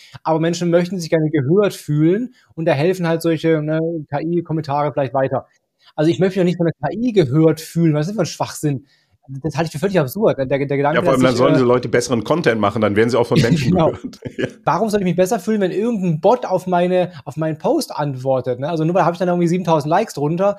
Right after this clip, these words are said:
Speaker 1: aber ich weiß ja, ich weiß ja genau, das sind alles Bots, da hat kein Mensch jemals, weiß nicht, wer sich deswegen besser fühlt, hat ein anderes Problem, so muss man sagen.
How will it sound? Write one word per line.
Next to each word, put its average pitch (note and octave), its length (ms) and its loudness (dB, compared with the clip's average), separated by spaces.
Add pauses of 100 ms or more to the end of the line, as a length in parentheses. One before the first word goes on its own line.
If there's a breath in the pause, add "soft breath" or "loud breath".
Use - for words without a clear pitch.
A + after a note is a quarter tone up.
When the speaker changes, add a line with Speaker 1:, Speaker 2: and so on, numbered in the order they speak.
(260 loud breath)
Speaker 1:
aber E3 160 0
ich D3 140 -2
weiß A3+ 300 2
ja, D3+ 100 4
ich E3+ 160 -2
weiß B3 200 2
ja G3 80 2
genau, A3+ 220 0
das E3 100 -2
sind E3 140 -8
alles C4+ 340 -2
Bots, D#4+ 260 -2
da F3+ 80 0
hat F#3 100 -4
kein B3 200 2
Mensch A#3+ 200 -4
jemals, A#3 320 -4 (460 soft breath)
weiß D3+ 240 0
nicht, D#3 160 0
wer D#3+ 100 4
sich E3+ 80 -4
deswegen A3+ 320 2
besser G#3+ 220 0
fühlt, F#3 240 0
hat E3 140 0
ein D3+ 60 -2
anderes D#3 220 0
Problem, B2+ 400 -6
so A#2+ 140 -8
muss A2+ 120 -10
man A#2 120 -18
sagen. - 180 -20